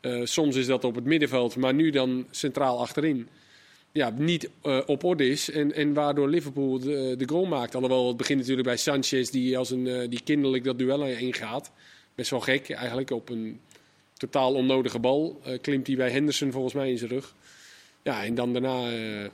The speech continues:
ja, in mijn ogen vergeet Blind om, eh, om naar binnen te knijpen. En, eh, en is het één nul. En, en toen, en dan zie je denk ik wel de situatie waarin Ajax dan zit. Als ze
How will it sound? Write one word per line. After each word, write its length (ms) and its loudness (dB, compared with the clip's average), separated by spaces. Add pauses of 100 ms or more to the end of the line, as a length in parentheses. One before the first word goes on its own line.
(120)
ja, 240 -12
in 360 -6
mijn 200 -2
ogen 220 -4
vergeet 300 -2
Blind 300 0
om, 200 0
eh, 160 -2
om 120 0
naar 120 2
binnen 240 0
te 80 -10
knijpen. 420 -4
En, 160 -6
eh, 340 -4 (380)
en 120 0
is 140 2
het 100 -8
één 160 2
nul. 280 2
En, 140 2
en 200 0 (240)
toen, 380 0 (220)
en 100 -2
dan 160 4
zie 120 2
je 60 2
denk 160 2
ik 100 -4
wel 140 2
de 60 -2
situatie 500 0
waarin 300 0
Ajax 360 -2
dan 240 2
zit. 260 -2
Als 160 -8
ze 160 -6